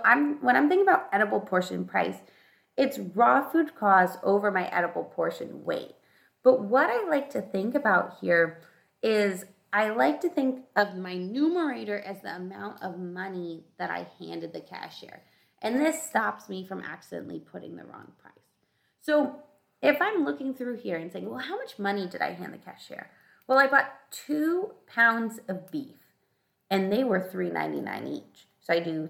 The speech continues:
three ninety-nine times two, and that's telling me that I handed the cashier seven dollars and ninety-eight cents. And then for my denominator,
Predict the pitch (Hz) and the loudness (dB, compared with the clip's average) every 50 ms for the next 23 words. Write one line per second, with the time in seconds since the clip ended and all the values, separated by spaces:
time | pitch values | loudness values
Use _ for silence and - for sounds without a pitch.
0 | - - - 175 170 175 175 180 190 196 202 233 262 277 254 202 190 175 190 202 | -10 -16 -14 -8 -6 -4 -2 -2 0 0 0 0 0 2 2 2 2 2 0 -2
1 | 202 - - 185 180 196 220 220 214 - - 170 165 165 202 226 - - _ _ | -4 -6 -6 -6 -4 -4 -6 -6 -10 -10 -6 -4 -4 -4 -4 -6 -10 -14 _ _
2 | _ _ _ _ _ _ _ - - 233 254 311 392 403 - - - 311 302 302 | _ _ _ _ _ _ _ -2 -2 0 0 0 -2 -4 -8 -6 -2 0 0 0
3 | 285 262 240 208 185 196 196 220 269 320 359 349 - 254 247 262 269 247 185 180 | 0 -2 -4 -4 -2 -2 -2 -2 -4 -6 -6 -8 -10 -10 -8 -6 -6 -6 -6 -8
4 | 175 175 - 190 185 180 - - 185 170 156 160 - _ _ _ _ _ _ _ | -10 -10 -10 -12 -12 -12 -12 -12 -12 -12 -12 -12 -16 _ _ _ _ _ _ _
5 | - - 240 247 254 294 330 320 294 220 190 190 185 190 180 160 160 165 165 - | -8 -2 0 0 0 2 0 0 0 0 0 -2 -2 -2 -4 -6 -8 -8 -12 -14
6 | - 175 175 175 170 165 160 160 160 160 156 156 - - - - - - - _ | -14 -12 -12 -10 -10 -10 -8 -8 -8 -8 -8 -10 -14 -18 -18 -20 -20 -20 -20 _
7 | _ - - - - - - _ _ _ _ _ _ _ _ _ _ _ _ _ | _ -20 -18 -18 -18 -18 -18 _ _ _ _ _ _ _ _ _ _ _ _ _
8 | _ _ _ _ _ _ _ _ _ - - 220 233 247 247 233 - - 226 220 | _ _ _ _ _ _ _ _ _ -10 -6 -4 -2 -2 -2 -4 -6 -8 -4 -2
9 | 208 196 185 185 196 190 220 269 359 403 320 220 180 175 175 170 170 170 170 | -2 -2 -4 -4 -2 -2 0 2 4 4 4 4 2 2 2 2 2 2 0